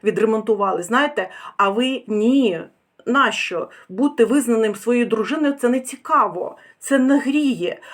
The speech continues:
А от бігти до якоїсь там сусідки,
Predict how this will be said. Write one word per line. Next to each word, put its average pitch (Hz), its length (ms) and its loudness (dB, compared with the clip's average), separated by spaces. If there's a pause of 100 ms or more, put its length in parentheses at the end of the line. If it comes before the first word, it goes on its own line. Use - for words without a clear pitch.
(160)
А 196 120 0
от 208 180 0
бігти 185 640 -4 (160)
до 180 140 2
якоїсь 220 480 2
там 220 260 0
сусідки, 190 840 -8